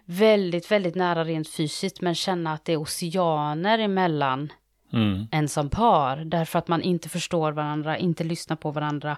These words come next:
Speaker 1: och man vågar inte kyssas, man vågar inte göra det här, för då kanske det initierar någonting som är så smärtsamt och jobbigt.
Speaker 2: Mm.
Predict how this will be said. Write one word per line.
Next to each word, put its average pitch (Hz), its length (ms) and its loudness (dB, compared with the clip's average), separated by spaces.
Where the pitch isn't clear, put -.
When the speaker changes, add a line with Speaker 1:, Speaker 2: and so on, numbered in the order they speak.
Speaker 1:
och - 300 -4
man 160 180 4
vågar 180 600 2
inte 165 600 -2
kyssas, - 640 -4
man 151 160 -2
vågar 185 480 2
inte 175 220 -4
göra 160 240 -4
det 151 60 -8
här, 151 100 -8
för - 120 -12
då 160 120 -4
kanske 170 320 -6
det 160 80 -6
initierar 151 600 -6
någonting 147 360 -8
som 147 180 -10
är 147 40 -8
så 147 120 -12
smärtsamt 156 600 -8
och 165 80 -6
jobbigt. 151 460 -10
Speaker 2:
Mm. 107 120 -2